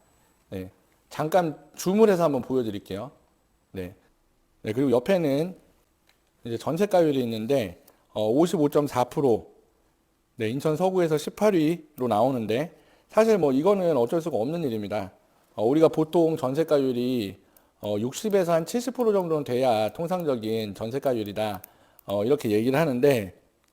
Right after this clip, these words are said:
신도시 특성상 입주 물량이 많았었기 때문에, 어, 입주장 당시 전세 가격에 대한 방어가 어려울 수밖에 없었어요. 그리고 또 임대차 삼 법 계약 갱신권으로 인해서 우리가 이 년 후에도 오프로밖에 인-,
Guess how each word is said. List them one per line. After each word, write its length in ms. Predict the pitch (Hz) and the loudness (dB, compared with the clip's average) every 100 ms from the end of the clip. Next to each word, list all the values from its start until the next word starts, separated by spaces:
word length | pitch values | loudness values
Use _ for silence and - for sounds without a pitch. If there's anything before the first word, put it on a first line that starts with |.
| _ _ _ _ | _ _ _ _
신도시 440 | - 240 247 240 233 | -4 0 4 2 2
특성상 640 | 226 254 240 180 135 117 | 0 2 2 2 2 0
입주 280 | 117 - 160 | -4 -2 -2
물량이 420 | 120 135 143 139 | 0 4 4 2
많았었기 500 | 110 110 180 - - | -2 0 0 -2 -8
때문에, 580 | - 131 110 127 110 90 _ _ _ - | -6 -6 -4 -6 -6 -8 _ _ _ -6
어, 160 | 101 | -2
입주장 380 | 107 156 208 196 | 0 2 4 4
당시 300 | 139 139 147 | 4 0 -2
전세 280 | 135 131 180 | -2 -2 0
가격에 360 | 185 165 147 135 | 2 2 2 0
대한 260 | 123 117 | 0 0
방어가 600 | - 113 135 120 110 107 | -2 -2 0 0 0 0
어려울 280 | 104 156 202 | 2 2 0
수밖에 320 | 190 156 131 | 0 -2 -2
없었어요. 540 | 98 - 120 98 92 95 _ _ _ _ | -6 -6 -8 -8 -10 -14 _ _ _ _
그리고 220 | 143 139 | 2 2
또 140 | 143 143 | 4 4
임대차 340 | 165 208 202 | 4 4 2
삼 220 | 196 202 | 0 0
법 340 | - 151 131 - | 4 6 6 4
계약 220 | 131 156 | 2 2
갱신권으로 640 | 139 160 196 185 156 135 | 0 -4 -2 0 0 0
인해서 600 | 127 123 123 113 113 107 - - _ | -2 -2 0 0 0 -4 -10 -20 _
우리가 220 | - 147 151 | -2 4 4
이 180 | 135 | 4
년 200 | 185 202 | 2 4
후에도 600 | 202 240 233 127 117 104 92 - _ - - | 4 4 4 4 2 0 -4 -18 _ -20 -2
오프로밖에 920 | 131 175 254 254 185 - 117 101 87 - _ _ _ - _ _ _ _ _ _ - | 2 2 2 4 4 4 2 2 -2 -18 _ _ _ -20 _ _ _ _ _ _ -6
인-, 160 | 135 | -6